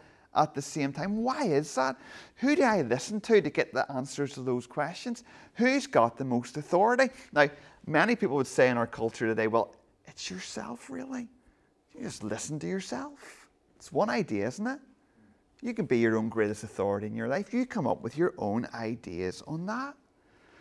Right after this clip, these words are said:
Another idea might be, well, look, all religions, all spiritualities, all self-help gurus, they all are equally val-, valid, have equal authority, so it doesn't really matter who you listen to. So go to the supermarket of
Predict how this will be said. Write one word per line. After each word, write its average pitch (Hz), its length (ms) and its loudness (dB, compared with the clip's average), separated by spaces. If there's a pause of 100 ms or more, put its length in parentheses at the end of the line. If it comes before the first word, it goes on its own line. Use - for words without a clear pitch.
(300)
Another 262 320 10
idea 139 360 8
might 123 240 2
be, 113 160 4
well, 117 180 4
look, 120 240 2
all 165 300 6
religions, 131 720 0
all 175 280 2
spiritualities, 113 1000 -2
all 196 420 6 (260)
self-help 143 680 4
gurus, 113 440 2 (500)
they 233 160 4
all 151 480 8
are - 180 -4
equally 127 420 2
val-, 95 420 -2 (100)
valid, 113 420 0
have 110 200 -4
equal 170 320 0
authority, 107 480 4
so 185 80 -4
it - 40 -10
doesn't 226 220 2
really 147 160 2
matter 117 320 0
who 120 220 2
you 240 220 2
listen 123 320 -4
to. 143 120 -2
So 139 140 -2
go 180 100 2
to 220 80 2
the 170 80 2
supermarket 175 800 0
of 127 220 0